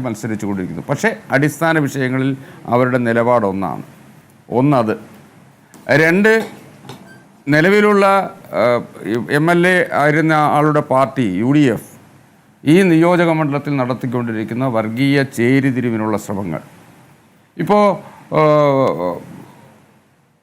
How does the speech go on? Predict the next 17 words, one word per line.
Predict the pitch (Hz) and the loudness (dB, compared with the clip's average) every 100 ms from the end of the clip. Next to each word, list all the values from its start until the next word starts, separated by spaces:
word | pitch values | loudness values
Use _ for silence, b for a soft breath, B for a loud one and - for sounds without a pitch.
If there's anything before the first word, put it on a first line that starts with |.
| _ _ _ _ _ | _ _ _ _ _
ഹരിതസേന | 151 170 190 190 190 175 170 165 | 2 4 4 2 2 4 4 2
ഇറങ്ങിയതടക്കുന്ന | 156 160 156 156 151 151 156 160 226 - B B B - | 2 2 2 2 2 0 0 0 0 -6 B B B -4
പല | 143 151 185 175 | 0 2 2 2
നിലപാടുകളും | 156 160 156 170 165 160 156 165 156 | 2 2 2 2 2 2 2 0 0
പല | 156 156 | 0 2
പ്രവർത്തനങ്ങളും | 143 147 139 139 117 107 104 - | 2 0 0 -2 -4 -6 -10 -4
ഒരു | 139 170 | -2 0
പോളറൈസേഷൻ | 151 156 170 170 165 165 151 147 | 2 2 4 2 2 0 0 -2
ഉണ്ടാക്കാൻ | 139 135 135 139 135 | 0 0 2 0 2
വേണ്ടി | 127 127 | 0 0
നടത്തുന്ന | 123 107 117 120 123 | -2 -2 -4 -4 -4
ശ്രമങ്ങൾ, | 101 101 107 104 - - - b b b b b | -6 -6 -6 -10 -16 -20 -20 b b b b b
വഖഫ് | 180 180 233 - | 0 2 2 2
ഉൾപ്പെടെയുള്ള | 247 208 208 190 180 | 2 2 2 4 2
വിഷയങ്ങളിൽ | 170 175 170 156 160 175 | 2 2 2 2 2 4
ഈ | 160 | 4
രണ്ട് | 156 156 | 2 2